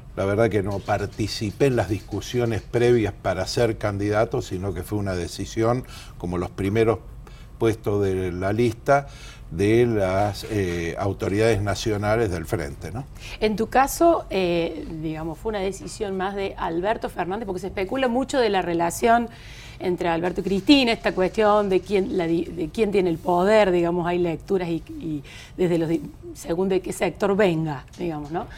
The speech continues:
Speaker 2: En el caso tuyo, la decisión final fue de, de Alberto.
Speaker 1: Yo no puedo asegurar eso, sé que hubo... Eh, en eso yo tengo buena relación. Sí que con Alberto Fernández participé, ah,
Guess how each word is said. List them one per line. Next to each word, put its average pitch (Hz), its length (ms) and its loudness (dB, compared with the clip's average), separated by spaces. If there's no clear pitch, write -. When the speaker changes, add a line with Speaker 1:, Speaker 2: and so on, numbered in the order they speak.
Speaker 2:
En 202 120 -2
el 196 160 0
caso 196 760 0
tuyo, 277 180 -2
la 226 120 6
decisión 190 420 -2
final 185 400 -4
fue 175 240 -6
de, 147 300 -8
de 160 220 -6
Alberto. 196 360 -2
Speaker 1:
Yo - 140 4
no 123 120 8
puedo 98 420 6
asegurar 101 960 6
eso, 120 540 4
sé 101 300 -2
que 92 220 0
hubo... 82 460 -4
Eh, 82 380 -6
en 90 200 -8
eso 95 240 -4
yo 90 160 -6
tengo 92 300 -4
buena 95 280 0
relación. 117 800 0
Sí 143 260 6
que 120 160 4
con 101 220 0
Alberto 104 420 4
Fernández 110 480 2
participé, 98 1200 0
ah, 98 300 0